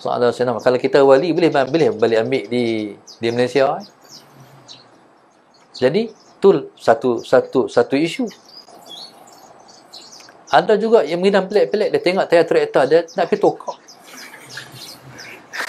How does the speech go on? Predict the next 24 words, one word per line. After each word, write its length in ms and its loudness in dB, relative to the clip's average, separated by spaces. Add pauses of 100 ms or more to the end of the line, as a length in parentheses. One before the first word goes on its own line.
<laughs> 140 -6 (1300)
Tayar 160 2
traktor 240 4
kan 160 0
besar 420 2
tu, 140 -4
sekutu-sekutu 640 2
tu. 120 0 (120)
"Abang, 400 -2
nak 160 -12
pergi 80 -6
tokak, 400 -2
abang." 180 -6 (640)
"Berhenti 400 -4
tokak." 400 -8 (1120)
Tayar 160 -4
traktor. 480 0 (480)
Ada. 400 -2 (680)
Jadi, 300 0 (320)
makna, 320 0 (720)
ni 160 0
situasi 480 0
orang 180 6
perempuan. 360 -2